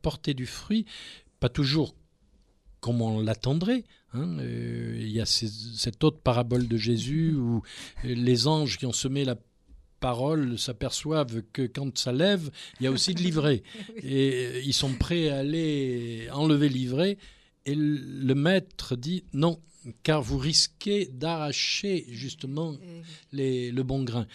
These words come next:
Speaker 1: Et ce qui montre toute la fragilité aussi, et de, de l'humanité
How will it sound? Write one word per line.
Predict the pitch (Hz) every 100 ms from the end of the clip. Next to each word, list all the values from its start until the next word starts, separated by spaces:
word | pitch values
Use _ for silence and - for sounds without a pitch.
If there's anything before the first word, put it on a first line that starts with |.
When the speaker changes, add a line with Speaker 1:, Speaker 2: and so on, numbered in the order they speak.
| - - -
Speaker 1:
Et | 135 123 123 123 123 123
ce | - 143
qui | -
montre | 156 185 - -
toute | 208
la | 175
fragilité | 139 - 147 131 143 160 160 - 226 131
aussi, | 120 - - 147 127 117
et | 117 113 113 113 113 120 110 113
de, | 110 113 107 - - _
de | 123 123 117 139
l'humanité | 147 151 151 151 147 - - 208 156